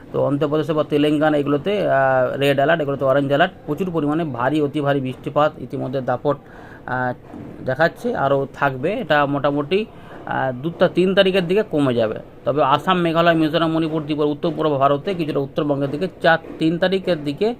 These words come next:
আহ, বিক্ষিপ্ত ভারী বৃষ্টিপাত, আহ, তার আগে একটু উত্তর পূর্ব ভারতে কিছু অংশে থাকবে। আর যেহেতু জলীয় বাষ্প যুক্ত হাওয়া রয়েছে, ফলে আমাদের এখানেও মেঘ তৈরি হবে, ফলে এখানে দক্ষিণবঙ্গে বিক্ষিপ্তভাবে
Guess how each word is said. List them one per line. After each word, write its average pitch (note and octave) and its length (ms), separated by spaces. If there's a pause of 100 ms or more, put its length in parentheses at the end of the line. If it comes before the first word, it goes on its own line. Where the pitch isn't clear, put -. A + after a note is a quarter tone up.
(360)
আহ, C3 240
বিক্ষিপ্ত C#3+ 460
ভারী C#3 260
বৃষ্টিপাত, E3 580
আহ, B2+ 480
তার D#3+ 140
আগে E3+ 140
একটু E3 200
উত্তর D#3+ 260
পূর্ব D#3+ 220
ভারতে D3+ 300
কিছু D3 220
অংশে C#3 280
থাকবে। B2 320
আর C3+ 160 (400)
যেহেতু E3+ 440
জলীয় E3+ 260
বাষ্প F3 260 (340)
যুক্ত - 260
হাওয়া D3 680 (300)
রয়েছে, E3+ 440
ফলে D3 160
আমাদের D3 240
এখানেও E3+ 200
মেঘ C#3+ 240 (100)
তৈরি D3 240
হবে, B2 240
ফলে D#3+ 280
এখানে D#3+ 240
দক্ষিণবঙ্গে D#3 520
বিক্ষিপ্তভাবে D3+ 720